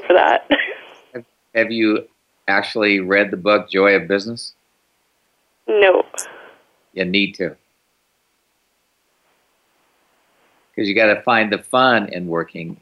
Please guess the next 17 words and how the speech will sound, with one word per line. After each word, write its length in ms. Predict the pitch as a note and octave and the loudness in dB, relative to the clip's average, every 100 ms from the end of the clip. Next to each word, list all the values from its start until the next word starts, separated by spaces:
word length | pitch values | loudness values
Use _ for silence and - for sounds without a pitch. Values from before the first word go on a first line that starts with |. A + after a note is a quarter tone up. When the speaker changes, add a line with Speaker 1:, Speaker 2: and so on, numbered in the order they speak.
| _ | _
Speaker 2:
not 520 | F#2+ G2 F#2 F2+ - | -6 -2 0 0 -4
the 60 | - | -12
problem 460 | - G2 G2 F#2 E2+ | -2 0 0 -4 -10
in 120 | D#2+ | -14
working. 380 | D#2 - - - - - _ _ _ _ - | -16 -18 -20 -16 -16 -16 _ _ _ _ -4
Which 220 | G2 - | -4 -2
is 160 | F#2+ | 0
easier 340 | G#2+ F#2 G2 F#2 | 0 0 -2 -2
for 100 | G#2+ | -2
you 140 | G2+ | 0
to 100 | F2+ | 0
find, 420 | - A2+ G2 E2 D#2 | 0 2 2 0 -6
the 60 | _ - | _ -2
fun 220 | G2 G2+ | 0 2
or 160 | F#2+ | 0
the 260 | E2+ E2 D#2+ _ | 0 -2 -4 _
problem? 360 | - F#2+ - | 2 2 2